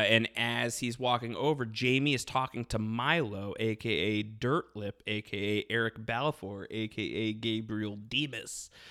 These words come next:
from Six Feet Under. Uh, and she's, like, giving some excuse as to what happened with Nina. Uh, that Nina is, like, uh, at Division, like, doing a debriefing. And Tony's like, "What makes you say that?"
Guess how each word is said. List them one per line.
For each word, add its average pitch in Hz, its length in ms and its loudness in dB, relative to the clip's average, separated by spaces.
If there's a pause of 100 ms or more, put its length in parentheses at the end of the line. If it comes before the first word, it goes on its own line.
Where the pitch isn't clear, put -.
(300)
from 92 180 -8
Six - 280 -8
Feet 104 160 0
Under. 117 440 2 (320)
Uh, - 40 -4 (500)
and 104 320 2
she's, 110 240 -2
like, 104 160 0
giving 110 240 0
some 107 220 0
excuse 151 480 0
as 104 200 -2
to 104 100 -2
what 101 280 0
happened 98 580 -2
with 95 380 -2 (100)
Nina. 123 420 0 (560)
Uh, 95 320 -4
that 98 160 -4
Nina 104 380 0
is, 101 120 -4
like, 98 360 -6
uh, 95 320 -2
at 101 240 -6
Division, 110 640 -2 (220)
like, 90 340 -10
doing 107 260 -2
a 104 60 -4
debriefing. 87 880 -8
And 78 120 -18
Tony's 107 180 -10
like, 95 140 -10 (580)
"What 185 140 -4
makes 190 160 -6
you 180 80 -8
say 185 140 -6
that?" - 200 -12